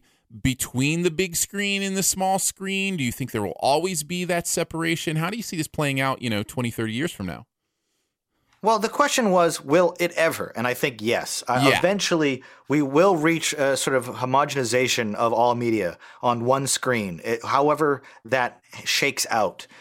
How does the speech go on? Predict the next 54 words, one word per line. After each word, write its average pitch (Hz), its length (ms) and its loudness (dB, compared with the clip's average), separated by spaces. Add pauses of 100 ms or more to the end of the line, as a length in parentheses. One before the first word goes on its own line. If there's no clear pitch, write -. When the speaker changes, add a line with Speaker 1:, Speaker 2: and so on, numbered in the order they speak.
(260)
Speaker 2:
Um, 123 300 2
right 165 260 2
now, 160 300 4
we're 156 140 4
seeing 147 340 0
the 131 80 2
reverse, 123 400 0
though. 104 80 0
We're 120 140 0
seeing 143 280 -2
a 113 60 -2
splintering. 113 800 -4 (380)
We 139 320 2
went 156 460 -2
from 147 300 -2
just 139 200 -2
having 123 320 -2
T 190 260 -2
V 175 180 0
and 156 100 0
movies 127 440 0 (280)
to - 80 -4
now 147 120 2
we 143 100 2
have 131 140 0
T 170 220 2
V, 156 220 2
movie, 139 500 2
and 127 160 -2
Netflix, 143 460 -2
T 139 160 -2
V, 143 120 -2
movie, 143 260 0
Netflix, 139 320 -2
Amazon, 165 420 0
and 113 120 -4
Hulu, 135 360 0 (400)
and 127 460 0
C 139 160 -2
B 143 80 0
S 139 120 0
All 175 140 4
Access, 170 500 -2
and 110 200 -4
A 120 60 -2
M 151 200 0
C, 147 300 2
and 98 100 -2
H 120 220 -6
B 151 100 2
O 151 80 0
Go, 151 300 2
and 95 80 -8
Showtime. 175 320 0